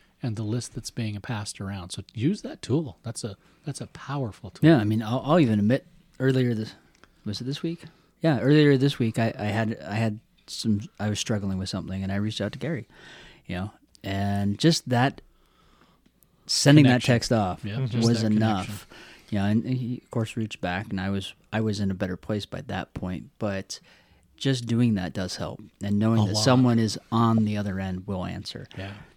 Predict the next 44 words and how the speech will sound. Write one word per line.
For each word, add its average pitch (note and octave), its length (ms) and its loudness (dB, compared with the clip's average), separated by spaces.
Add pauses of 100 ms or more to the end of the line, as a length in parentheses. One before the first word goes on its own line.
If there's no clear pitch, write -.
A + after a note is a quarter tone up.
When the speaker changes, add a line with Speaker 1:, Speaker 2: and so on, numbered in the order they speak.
(1300)
Speaker 1:
Yeah, C#3+ 140 -2
I D3 120 -4
think A#2 220 -6
just - 260 -4
sending C#3 300 -2
even A#2 200 -6
a F2+ 60 -10
text, - 440 -12 (460)
at, C#3 220 -10
take F#3 180 -2
two G#3 140 -4
or G3+ 40 -6
three F#3 220 -6
numbers. F#2 540 -12
Speaker 2:
Yeah. A#2 200 4 (180)
Speaker 1:
Take C#3+ 180 -4
two - 120 -10
or C#3 40 -2
three C#3+ 180 -4
numbers. G2+ 300 -6
I G#2+ 80 -4
think A2+ 140 -2
Gary's A2+ 320 -4
pretty A2+ 200 -6
famous A#2+ 380 -4
for - 120 -16
talking A2 360 -10
about G2+ 320 -10 (420)
broadcasting A#2 720 -4
a B2+ 80 -6
couple A#2+ 160 -4
Speaker 3:
That's - 240 -2
Speaker 1:
of C3+ 140 2
texts, C#3 380 2
Speaker 3:
right. B2+ 180 -2
Speaker 1:
right? F3+ 100 4
Speaker 2:
Oh, C#3 100 12
I B2+ 140 12
have D3+ 100 10
a C#3 60 6
list. A2+ 380 4
I A2+ 100 2
go, A2+ 160 0
Speaker 1:
<laughs> - 60 -2